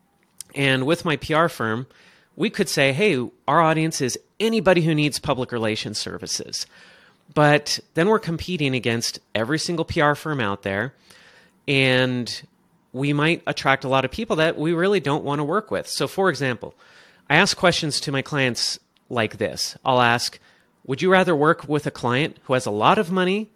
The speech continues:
or no money?" And most people say, "Well, duh, of course I want to work with a client who has money." Okay,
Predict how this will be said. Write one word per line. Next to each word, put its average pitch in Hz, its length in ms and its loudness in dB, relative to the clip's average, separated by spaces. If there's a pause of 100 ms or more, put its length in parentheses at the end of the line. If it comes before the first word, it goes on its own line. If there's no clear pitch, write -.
or 151 220 2
no 123 200 2
money?" 62 280 -8 (260)
And 110 120 -10
most 113 200 -6
people 110 200 -10
say, - 100 -8
"Well, 104 260 -8 (240)
duh, 110 380 2
of 123 140 -8
course 131 320 0
I 117 40 -2
want 110 200 -4
to - 20 -4
work 107 220 -6
with 107 140 -8
a - 40 -16
client 107 300 -6
who 113 80 -6
has 104 180 -4
money." 127 320 -6 (540)
Okay, 165 400 2